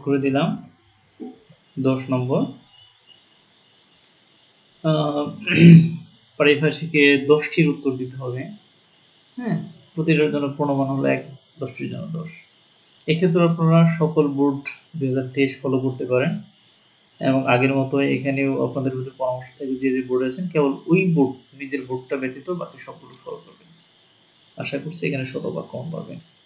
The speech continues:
এছাড়া যারা বিকল্প দিতে আপনারা ইন্টারেস্ট ফিল করেন, তারা আপনারা অনুবাদ দেখতে পারেন।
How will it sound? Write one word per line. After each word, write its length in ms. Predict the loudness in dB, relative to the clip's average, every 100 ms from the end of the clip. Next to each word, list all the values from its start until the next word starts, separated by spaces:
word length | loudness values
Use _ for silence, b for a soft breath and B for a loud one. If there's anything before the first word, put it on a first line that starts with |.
| b b b b -4
এছাড়া 220 | 2 4
যারা 140 | 4
বিকল্প 560 | 4 4 4 2 4 4
দিতে 440 | 4 2 2 4
আপনারা 380 | 2 0 -4 -2
ইন্টারেস্ট 540 | -4 -4 -4 -4 -10
ফিল 160 | -10 -6
করেন, 220 | -6 -6 -10 -20 _ -10
তারা 140 | -2 -2
আপনারা 240 | 0 0
অনুবাদ 320 | 0 0 -2 -2
দেখতে 260 | -2 -2
পারেন। 260 | -4 -4